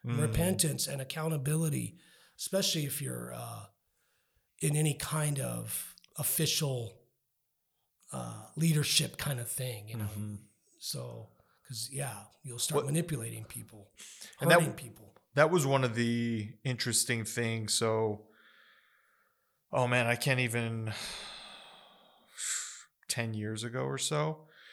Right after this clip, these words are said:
Speaker 1: um, when I first, um, oh, we've, we've spoken about her, uh, quite a bit. Um,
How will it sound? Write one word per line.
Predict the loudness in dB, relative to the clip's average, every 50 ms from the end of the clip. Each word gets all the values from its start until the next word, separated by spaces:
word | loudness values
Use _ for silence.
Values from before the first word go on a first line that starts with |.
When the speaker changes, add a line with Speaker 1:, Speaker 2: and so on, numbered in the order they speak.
| -20 -20 _ _ -2
Speaker 1:
um, | 0 2 2 2 2 0 0 -2 -4 -6 -8 -10 -12 _ _ _ _ _ _ _ -2 -2 -2 _ _ _ _ _ _ _ -20 _ _
when | -4 0 0
I | 0
first, | 0 0 0 2 2 4 4 4 4 4 4 4 2 2 2 2 2 0 -4 -6
um, | -4 -4 -2 -2 -2 -4 -4 -4 -6 -8 -10 -14 -16 -16 -18 -18 -20 _ _ _ _ -8 -8 -6
oh, | -6 -6
we've, | -6 -6 -8 -10 -10
we've | -10 -8 -4 -4
spoken | -4 -2 -2 -4 -4 -4 -6 -8
about | -6 -6 -6 -6 -4 -4
her, | -6 -6 -6 -6 -8 -8 -10 -14 _ _ _ -20 -20 -20 -20 -20 -20 _ _ _ -12 -10
uh, | -6 -4 -4 -4 -4 -4 -6 -8 -10 -14 -10
quite | -4 -4 -2 -2 -4
a | -6
bit. | -4 -4 -4 -2 -4 -6 -4 2 4 4 4 4 2 -2 -6 _ _ _ -16
Um, | -14 -14 -14 -14 -14 -14 -16 -16 -16 -18